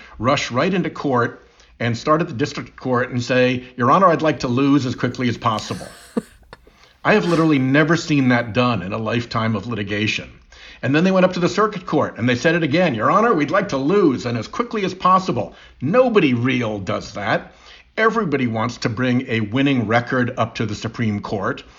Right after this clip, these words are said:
It's only if you actually believe that you have an invitation from the Supreme Court to change a law that you would go through that. So their own behavior in that case, uh, really is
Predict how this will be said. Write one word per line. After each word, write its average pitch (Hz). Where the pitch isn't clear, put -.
It's 120
only 180
if 123
you 127
actually 160
believe 113
that 113
you 143
have 147
an 110
invitation 151
from 120
the 110
Supreme 139
Court 143
to 101
change 127
a 113
law 110
that 120
you 123
would 120
go 120
through 127
that. 82
So 143
their 131
own 165
behavior 131
in 104
that 104
case, 139
uh, 120
really 147
is 110